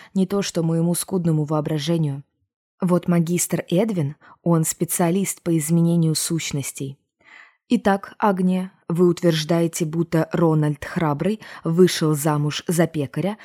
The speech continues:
окрасил дракона в зеленый цвет и улетел на нем.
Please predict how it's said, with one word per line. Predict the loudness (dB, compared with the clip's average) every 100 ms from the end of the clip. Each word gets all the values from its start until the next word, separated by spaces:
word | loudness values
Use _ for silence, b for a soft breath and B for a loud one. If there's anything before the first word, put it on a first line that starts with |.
| B B
окрасил | -2 0 0 0 0 0
дракона | 0 -2 0 0 0
в |
зеленый | 0 0 2 0
цвет | -2 -2 0 0 0
и | 2
улетел | 2 0 0 0
на | 2 2
нем. | 2 0